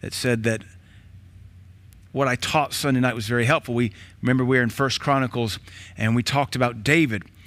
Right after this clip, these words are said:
and the chronicler of Chronicles lists all these soldiers gathered to him. And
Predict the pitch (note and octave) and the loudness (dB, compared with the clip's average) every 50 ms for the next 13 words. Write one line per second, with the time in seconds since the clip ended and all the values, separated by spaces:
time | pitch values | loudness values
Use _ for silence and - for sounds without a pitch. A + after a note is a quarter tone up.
0 | - - - - - A#2 A#2 A#2 B2 - - - E3+ E3+ F3 E3 - - B2 A#2 | -20 -20 -20 -10 -4 -2 0 0 -2 -2 0 2 2 4 4 2 0 -2 -2 0
1 | A#2 A#2+ B2+ C3 B2+ - - C#3 C#3+ C#3+ - - - - D#3+ D3+ C3+ A#2+ G#2+ - | 0 0 0 -2 -6 -2 0 0 0 0 -2 -6 -2 0 2 2 0 -2 -2 -2
2 | B2 B2 B2+ - - - - - - - B2 B2+ D#3 E3 D#3 - - - - - | -2 -2 -2 -4 -8 -12 -16 -20 -10 -2 0 2 2 2 2 0 -4 -6 -6 -4
3 | D#3 E3 F3 F#3 G3+ G#3 E3+ F#3+ F#3 F3 D3+ - - - - - - - - - | -2 0 2 2 2 2 2 2 0 2 0 -2 -4 -8 -12 -20 -20 -14 -8 -6
4 | - - G3+ A3 G#3+ F#3+ B2+ A#2 C3 A#2 G2+ F#2+ C#3 D#3 D#3 D#3 C#3+ C#3 B2 G2+ | -2 0 2 2 2 0 0 -2 -2 -2 -2 0 2 2 2 2 2 0 -2 -2
5 | A2 G2 G#2 G2+ F2 F2 - - - - - - - - - - - - - - | -2 -2 -2 -2 -4 -8 -12 -16 -20 -20 -20 -20 -20 -20 -20 -20 -20 -20 -20 -20
6 | - - - - - - - - - - - - - - A#2 B2 A#2+ A#2 | -20 -20 -20 -20 -20 -20 -20 -20 -20 -20 -20 -20 -8 -2 2 2 2 2